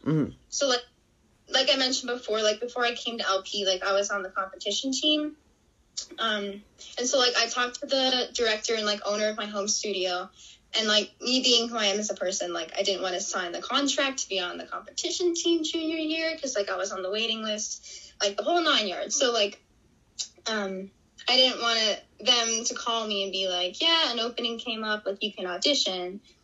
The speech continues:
Speaker 2: and then, like, not be able to just because, like, I signed the contract. So,
Speaker 1: Right.
Speaker 2: um,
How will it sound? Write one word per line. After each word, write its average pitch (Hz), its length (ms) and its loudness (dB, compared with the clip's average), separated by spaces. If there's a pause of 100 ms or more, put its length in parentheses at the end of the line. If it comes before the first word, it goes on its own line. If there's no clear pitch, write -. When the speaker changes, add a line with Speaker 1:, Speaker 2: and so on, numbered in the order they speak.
(200)
Speaker 2:
and 214 100 0
then, 202 120 2
like, 185 180 0
not 202 260 4
be 208 200 6
able 190 200 2
to 180 520 0 (200)
just - 260 0
because, 190 360 -2
like, 180 140 -2
I 185 60 -2
signed 185 280 -6
the 180 60 -6
contract. - 600 -4
So, 190 260 -2 (240)
Speaker 1:
Right. - 260 2
Speaker 2:
um, 208 420 -4